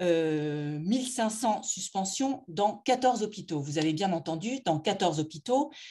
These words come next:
Et il faut savoir qu'il y a en France mille cinq cent trente-six hôpitaux. Donc, on a du mal à croire qu'il ne peut y avoir que trois mille, euh,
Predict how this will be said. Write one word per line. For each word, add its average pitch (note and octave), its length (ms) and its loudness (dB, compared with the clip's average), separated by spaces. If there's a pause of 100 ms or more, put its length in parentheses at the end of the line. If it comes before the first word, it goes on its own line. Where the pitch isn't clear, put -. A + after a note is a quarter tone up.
(180)
Et G#3+ 80 6
il G3+ 80 2
faut G#3 140 0
savoir B3 460 6
qu'il F#3+ 220 -4
y F#3 100 2
a G3 160 6
en F3 140 -4
France C4 420 -2
mille A3 220 0
cinq G3+ 180 -6
cent B3+ 300 -2
trente-six G#3+ 480 -2
hôpitaux. - 420 -8 (480)
Donc, F3+ 240 2
on F3 120 6
a F3+ 80 6
du F#3 100 0
mal G3+ 180 8
à F#3 80 6
croire F#3+ 320 6
qu'il E3+ 160 -6
ne D#3+ 60 0
peut E3 160 -2
y E3 80 2
avoir D#3+ 320 2
que D#3 140 -4
trois F3 320 6
mille, D#3+ 440 0 (100)
euh, C3+ 360 -2